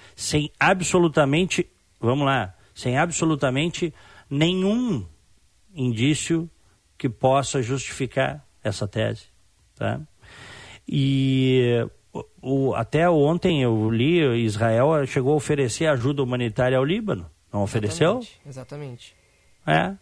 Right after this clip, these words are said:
Speaker 1: E porque nessas horas, meu velho, sabe que os países também podem ser, não sei se o Líbano vai ajudar, né, vai aceitar ajuda, até porque, eh, se bicam há tanto tempo,
Speaker 2: É, eles
Speaker 1: né?
Speaker 2: não têm relações diplomáticas, né?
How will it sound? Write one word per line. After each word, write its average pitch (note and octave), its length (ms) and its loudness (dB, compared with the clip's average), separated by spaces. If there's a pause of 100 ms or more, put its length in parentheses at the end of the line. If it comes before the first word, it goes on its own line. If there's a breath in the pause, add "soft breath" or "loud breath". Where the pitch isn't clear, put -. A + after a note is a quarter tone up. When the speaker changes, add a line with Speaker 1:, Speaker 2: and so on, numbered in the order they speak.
(920 loud breath)
Speaker 1:
E B2+ 200 0
porque - 280 -6
nessas D#3+ 500 2
horas, D3 420 2
meu G#2 180 -2
velho, D#2+ 440 -10 (240)
sabe C3+ 460 -2
que D#3 420 -2
os C3 180 -6
países B2+ 420 0
também C3+ 320 -4
podem C#3+ 340 -2
ser, C#3 200 -6
não C3+ 160 -2
sei A3 180 -2
se - 120 -2
o D#3 40 4
Líbano C#3+ 380 0
vai B2 180 2
ajudar, A2+ 460 0
né, A2 140 -4
vai G#2+ 240 0
aceitar G#2 420 -2
ajuda, B2 380 -2
até F#2 140 -8
porque, G#2+ 380 -8 (1000 loud breath)
eh, G#2+ 80 -8
se - 180 -8
bicam A2 440 -2
há G2 60 -4
tanto B2+ 320 -4
tempo, C3 320 -2
Speaker 2:
É, B2+ 40 -12
eles C3 120 -4
Speaker 1:
né? D3 100 -2
Speaker 2:
não C#3+ 80 -4
têm D#3 140 -8
relações D#3+ 380 -10
diplomáticas, C3+ 640 -14
né? B2 220 -14